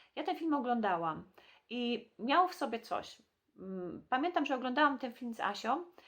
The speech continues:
i Asia nie wytrzymała na tym filmie, natomiast mnie bardzo odpowiadały tam te role. E, były takie konkretne, wyraziste. E, i no, jestem ciekawa, jak to wypadło, jeżeli chodzi o powieść.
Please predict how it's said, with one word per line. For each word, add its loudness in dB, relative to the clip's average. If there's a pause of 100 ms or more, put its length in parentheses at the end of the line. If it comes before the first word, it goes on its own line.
(140)
i -4
Asia 0
nie 2
wytrzymała 0
na -2
tym -8
filmie, -6 (480)
natomiast -2
mnie 0
bardzo 6
odpowiadały 4
tam 2
te -4
role. 2 (360)
E, 2 (220)
były -2
takie -4
konkretne, 0
wyraziste. 2 (1500)
E, 2
i -2
no, 0
jestem 0
ciekawa, 4
jak 4
to -6
wypadło, 0
jeżeli -2
chodzi -4
o -2
powieść. -4